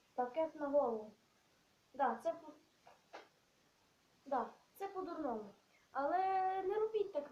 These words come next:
коли ви при людях. Е, коли ви, наприклад, там вдома вийшли в туалет або кудись на двір покурити, то так робіть.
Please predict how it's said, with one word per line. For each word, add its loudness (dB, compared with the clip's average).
коли 4
ви 2
при -8
людях. -4
Е, 0
коли -2
ви, 0
наприклад, -4
там -6
вдома 0
вийшли -2
в -8
туалет 2
або -6
кудись -6
на -6
двір -10
покурити, -2
то -20
так -2
робіть. -10